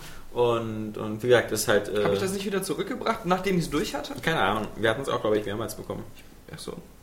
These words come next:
Speaker 1: Was hab ich denn noch gespielt? Äh, genau, Mass Effect wollte ich spielen, ging aber nicht. Und, ähm, ja, dann hab ich wieder noch so ein bisschen Dirt weitergespielt, wobei ich wieder nur ganz kurz sagen möchte, die übliche, in jedem Podcast bitte sehr,
Speaker 2: Kauft
Speaker 1: Dirt
Speaker 2: Dirt.
Speaker 1: zwei ist das bestaussehendste
Speaker 2: Ja.
Speaker 1: Rennspiel der Welt, immer noch.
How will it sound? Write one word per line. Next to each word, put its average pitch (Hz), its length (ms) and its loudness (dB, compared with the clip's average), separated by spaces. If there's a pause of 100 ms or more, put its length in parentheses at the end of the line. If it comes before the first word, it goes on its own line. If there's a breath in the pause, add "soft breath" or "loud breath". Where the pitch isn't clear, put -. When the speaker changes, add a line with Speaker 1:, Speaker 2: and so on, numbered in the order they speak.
(300)
Speaker 1:
Was 120 160 0
hab 185 120 4
ich 208 80 4
denn 175 140 4
noch 196 160 0
gespielt? 113 500 2 (100)
Äh, 117 240 4
genau, 135 240 8
Mass 139 180 4
Effect 135 240 2
wollte 151 180 8
ich 185 60 0
spielen, 160 220 0
ging 160 160 -2
aber 160 180 2
nicht. 175 240 0 (360 loud breath)
Und, 135 500 2
ähm, 123 540 -2 (520)
ja, - 180 -8
dann 95 160 2
hab 104 80 4
ich 107 120 0
wieder 104 120 2
noch 104 100 0
so 107 140 -4
ein 104 40 -2
bisschen 110 260 0
Dirt 107 220 4
weitergespielt, 113 600 0
wobei 107 220 6
ich 107 180 0
wieder 107 220 2
nur 131 280 6
ganz 175 240 8
kurz 175 160 2
sagen 147 220 6
möchte, 151 320 0
die 139 100 -6
übliche, 190 580 6
in 131 160 -2
jedem 190 340 6
Podcast 175 580 2
bitte 170 160 -2
sehr, 165 460 4
Speaker 2:
Kauft - 260 -4
Speaker 1:
Dirt 180 140 10
Speaker 2:
Dirt. 160 120 8
Speaker 1:
zwei 135 440 8 (180)
ist 135 220 2
das 135 180 4
bestaussehendste 156 720 2
Speaker 2:
Ja. 127 60 4
Speaker 1:
Rennspiel 165 260 6
der 139 140 6
Welt, 127 220 8
immer 135 180 8
noch. 160 240 2